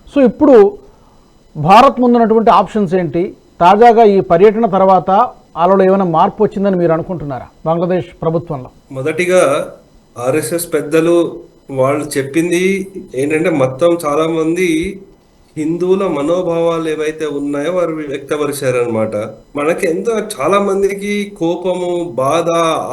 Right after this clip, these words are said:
Speaker 2: ఆవేశంలో ఉన్నారు చాలా మటుకు. ఎవరు మాట్లాడినా, "ఏంటి బంగ్లాదేశ్లో ఇలా అయిపోతుంది, మన హిందువులకు ఇలా అయిపోతుంది, ఇలా చేస్తున్నారు,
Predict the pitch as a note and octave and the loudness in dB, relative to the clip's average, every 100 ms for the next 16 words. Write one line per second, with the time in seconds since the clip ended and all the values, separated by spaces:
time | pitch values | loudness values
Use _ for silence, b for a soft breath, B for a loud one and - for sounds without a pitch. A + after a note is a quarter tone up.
0 | C#3+ D#3+ F3 E3+ E3+ E3+ F3 E3+ D#3+ D3 | -4 -2 -4 -4 -4 -2 -2 -2 -4 -10
1 | - D#3 D3+ - D3+ D#3 D#3+ D3+ D3+ C#3+ | -8 -6 -6 -6 -6 -4 -4 -6 -4 -2
2 | E3 E3 D#3 D#3 D#3 C#3+ D3+ F3+ C#3+ - | -2 -2 -4 -4 -4 -2 -2 -2 -4 -6
3 | C#3 D3+ D3+ D3+ D3 D3 D3+ D3+ C#3+ C#3+ | -6 -6 -8 -8 -10 -10 -8 -6 -4 -4
4 | C#3 C#3+ C3+ C#3 C3+ C3+ C#3 D3+ D#3 C#3+ | -6 -6 -8 -8 -6 -6 -4 -4 -4 -4
5 | C#3+ C#3+ C3+ C3+ C#3 C#3 C#3+ C3 C3 C3 | -6 -4 -4 -2 -2 -4 -6 -4 -4 -2
6 | B2+ C3 C#3 C#3+ C#3 C#3 C3+ B2+ B2+ B2 | -4 0 -2 0 -4 -6 -4 -4 -4 -6
7 | B2+ | -10